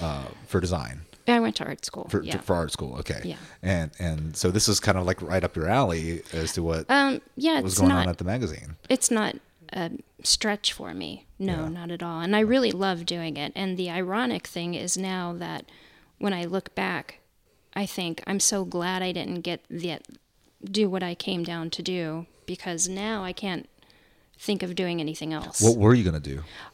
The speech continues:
Speaker 2: Um, so in Michigan, I was working at a clothing store called Anthropologie.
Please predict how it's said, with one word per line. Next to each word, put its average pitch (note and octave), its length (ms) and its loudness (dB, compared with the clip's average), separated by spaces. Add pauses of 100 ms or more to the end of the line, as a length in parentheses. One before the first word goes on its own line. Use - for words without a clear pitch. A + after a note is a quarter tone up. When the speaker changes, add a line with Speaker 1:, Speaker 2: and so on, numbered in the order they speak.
Speaker 2:
Um, G#3+ 220 2
so G#3+ 400 4
in A3 220 2
Michigan, B3+ 440 2
I G3+ 80 2
was G3 260 0
working F#3+ 440 -4
at F3+ 160 -4
a E3+ 320 -4
clothing F#3+ 460 -4
store F3+ 260 -2
called E3+ 260 -6
Anthropologie. F3+ 1000 -6